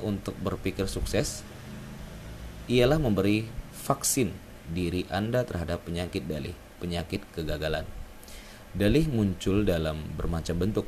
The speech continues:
tetapi jenis yang terbentuk dari penyakit ini adalah dalih kesehatan, dalih inteligensi, inteligensi maksud saya, dalih usia, dan dalih nasib.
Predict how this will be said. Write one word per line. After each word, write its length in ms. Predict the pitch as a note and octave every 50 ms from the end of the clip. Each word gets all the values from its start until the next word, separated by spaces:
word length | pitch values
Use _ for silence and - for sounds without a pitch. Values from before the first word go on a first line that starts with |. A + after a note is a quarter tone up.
| - - -
tetapi 400 | E2 - - D#2+ D#2+ - G#2 G#2
jenis 480 | F#2 - F2+ E2 D#2+ D#2+ E2+ - - -
yang 240 | F2 F2 F2 E2+ E2
terbentuk 560 | - E2+ E2+ E2 D#2+ E2+ E2 E2 - - G#2+
dari 160 | F2+ E2 E2
penyakit 400 | E2 - E2+ E2 D#2+ D#2+ F2 -
ini 320 | - D#2+ E2 G2 A2+ A#2
adalah 400 | - D#2+ E2 - D#2+ D#2+ E2+ F2
dalih 320 | E2+ E2 E2 E2+ F2+ G2 F#2+
kesehatan, 640 | - F2 - - E2 E2 E2 - - G#2+ A#2 C#3 D3 D3+ - - - - - - - -
dalih 320 | F2+ F#2+ F#2 F2+ F2+ F#2 F2+ F2 - - - - -
inteligensi, 2000 | - C#3+ D3+ D3 D3 C#3+ - - - - - - - - - C3+ C3 C3 C3 C3 B2+ B2+ B2+ B2 A#2 A2+ A2+ A2 A2 A2 G#2+ G#2 G2 F#2 F2+ - - C#3 E3+ F3+
inteligensi 640 | C3 B2 - G2 F#2 F2 F2 E2+ E2+ E2 - D3 D#3
maksud 160 | C3+ A#2+ A#2+
saya, 240 | A#2+ B2 C#3+ F#3 F#3 - - - - - - - - - - - - -
dalih 240 | G2+ G2+ F2+ G2 - -
usia, 560 | F#2+ - - A2 A2+ A#2 A#2+ B2+ C#3 C#3 D3+ - - - - -
dan 240 | F2 F2+ F2 E2+ E2+
dalih 400 | F2 F#2 F#2 F2+ G2 A2+ A#2 A2 - - F2+
nasib. 240 | E2+ D#2+ - -